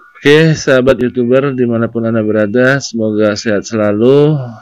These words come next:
dan salam sejahtera dari saya, Muhammad Iman Fatur Rahman. Semoga kalian yang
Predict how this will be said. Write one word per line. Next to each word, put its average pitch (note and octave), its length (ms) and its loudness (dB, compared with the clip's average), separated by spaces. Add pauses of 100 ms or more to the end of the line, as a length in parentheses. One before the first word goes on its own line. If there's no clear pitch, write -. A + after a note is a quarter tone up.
dan F#2+ 320 -6
salam G#2+ 320 -4
sejahtera A2+ 800 -2
dari G#2 320 -2
saya, A#2 640 -2 (560)
Muhammad G#2+ 400 -4
Iman G#2+ 240 -2
Fatur G#2 400 -4
Rahman. B2+ 640 -2 (440)
Semoga A#2 960 2
kalian A2+ 480 0
yang G#2+ 320 0